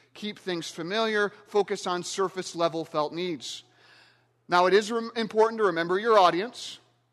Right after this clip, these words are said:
but essentially that philosophy today is that all things on Sunday morning should be done for evangelizing the lost.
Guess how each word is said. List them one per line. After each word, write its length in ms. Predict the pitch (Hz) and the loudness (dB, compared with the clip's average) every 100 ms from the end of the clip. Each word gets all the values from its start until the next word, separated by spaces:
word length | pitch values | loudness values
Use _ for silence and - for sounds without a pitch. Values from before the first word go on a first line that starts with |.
| _ _ _ _ _ _ _ - | _ _ _ _ _ _ _ -2
but 140 | 170 | -2
essentially 720 | 175 - 233 262 - 208 175 | -2 -2 0 0 -2 -2 0
that 320 | 165 180 226 | 4 4 4
philosophy 680 | - 190 190 220 233 190 190 | -2 -2 2 2 -2 -10 -6
today 460 | 165 147 147 143 147 _ _ _ _ _ - - | -6 -2 0 0 -4 _ _ _ _ _ -20 -12
is 180 | 156 147 | -8 0
that 200 | 175 - | 0 2
all 240 | 180 233 | 2 2
things 400 | 233 214 208 208 | 2 0 -2 -4
on 160 | 185 156 | -6 -6
Sunday 360 | - 202 214 | -6 -4 -2
morning 380 | 208 180 175 175 | -2 -2 -4 -4
should 260 | 170 - 185 | -8 -10 -10
be 120 | 190 | -10
done 340 | 156 165 160 | -4 -2 -2
for 220 | 160 165 147 | -6 -8 -6
evangelizing 880 | 131 151 165 151 156 156 156 156 | -6 -6 -8 -4 2 2 0 -6
the 100 | 139 | -10
lost. 720 | 135 127 139 120 - - - | -10 -4 -2 -2 -8 -14 -16